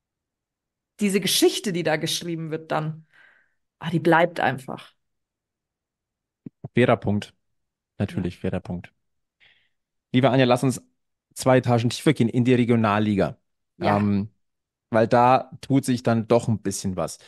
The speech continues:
Speaker 2: Ein, bevor ich da jetzt nochmal, äh, irgendeinen Schmarrn verzähl, ich ver-, gewissere mich nochmal, ähm, wer in die Playoffs nämlich,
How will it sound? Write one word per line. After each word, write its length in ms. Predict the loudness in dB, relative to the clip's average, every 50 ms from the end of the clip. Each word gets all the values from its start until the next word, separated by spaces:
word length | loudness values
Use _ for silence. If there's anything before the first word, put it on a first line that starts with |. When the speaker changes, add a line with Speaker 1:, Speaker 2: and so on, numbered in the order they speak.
| -20 -20 -20 -10 _
Speaker 2:
Ein, 240 | 0 0 0 0 -2
bevor 340 | -4 -4 0 2 2 2 2
ich 100 | 2 2
da 120 | 2 2
jetzt 120 | 2 2
nochmal, 880 | 0 0 2 4 4 4 4 4 4 4 4 6 6 6 6 6 4 4
äh, 240 | 0 -2 -4 -12 -20 _ _
irgendeinen 240 | 0 2 2 2 2
Schmarrn 280 | 2 2 4 2 4
verzähl, 480 | 4 2 2 2 4 4 4 6 4 2 0 -10 -20 -20 -14 _
ich 160 | -4 -4 0
ver-, 140 | 2 2 2 2
gewissere 500 | 2 2 2 2 2 0 2 2 2 4
mich 140 | 4 4
nochmal, 520 | 4 4 4 4 4 4 6 6 6 4 4 4
ähm, 640 | 4 6 6 6 6 6 6 4 4 2 0 -4 _ _ _ _ _ _ _ _ _ _ _ _ _ _ _ _ _ _ _ _ _ _ _ -10
wer 380 | -2 2 4 6 6 4 4
in 140 | 2 2 4
die 100 | 4 2
Playoffs 440 | 2 2 2 2 2 0 -2 -2 -2
nämlich, 220 | -2 -2 -2 -6